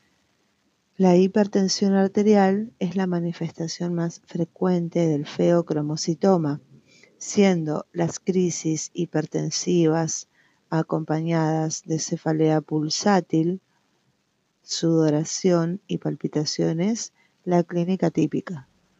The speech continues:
Otras manifestaciones son la hipertensión arterial desencadenada tras la toma de beta bloqueantes, la hipotensión ortostática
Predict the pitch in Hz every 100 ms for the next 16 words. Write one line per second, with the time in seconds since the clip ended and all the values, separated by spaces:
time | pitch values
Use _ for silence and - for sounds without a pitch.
0 | _ _ _ - 185 202 190 185 170 170
1 | 175 185 170 - 196 202 196 - 165 156
2 | 175 _ _ - 160 160 165 180 170 170
3 | 165 175 165 170 175 165 165 165 180 -
4 | _ _ _ _ _ _ 170 170 170 170
5 | 165 160 165 165 170 165 165 208 226 _
6 | _ _ _ _ _ _ _ _ _ _
7 | 180 170 175 180 - 165 156 175 170 175
8 | 160 160 165 170 175 165 156 - 170 175
9 | 165 160 175 185 - - _ _ _ _
10 | _ 170 160 175 185 - 160 156 156 160
11 | - - 170 170 - 165 165 - 160 -
12 | 190 180 - - - 180 214